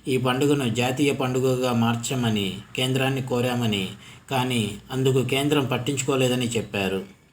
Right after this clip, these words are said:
దక్షిణాది కుంభమేళాలకు కేంద్రం ఇచ్చేది మూడు కోట్ల రూపాయలేనా అని ప్రశ్నించారు. ముఖ్యమైన ఏ కార్యం, ఏ కార్యక్రమం తీసుకున్నా ఇక్కడి నుంచే మొదలు పెట్టామని రేవంత్ రెడ్డి చెప్పారు.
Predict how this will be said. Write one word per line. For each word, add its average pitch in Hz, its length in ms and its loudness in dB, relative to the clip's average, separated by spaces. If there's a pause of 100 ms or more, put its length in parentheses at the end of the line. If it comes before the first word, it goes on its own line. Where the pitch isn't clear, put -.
(100)
దక్షిణాది 170 500 0
కుంభమేళాలకు 139 1040 2 (360)
కేంద్రం 147 480 2
ఇచ్చేది 120 720 0 (160)
మూడు 131 200 2
కోట్ల 131 300 0
రూపాయలేనా 101 760 0 (320)
అని 143 160 -2
ప్రశ్నించారు. 113 760 0 (280)
ముఖ్యమైన 175 500 4
ఏ 139 320 4
కార్యం, 143 520 2 (100)
ఏ 135 200 0
కార్యక్రమం 143 680 2
తీసుకున్నా 117 720 0 (380)
ఇక్కడి 160 300 2
నుంచే 156 320 2
మొదలు 139 320 2
పెట్టామని 123 680 0 (960)
రేవంత్ 143 340 0
రెడ్డి 127 240 2
చెప్పారు. 101 580 -2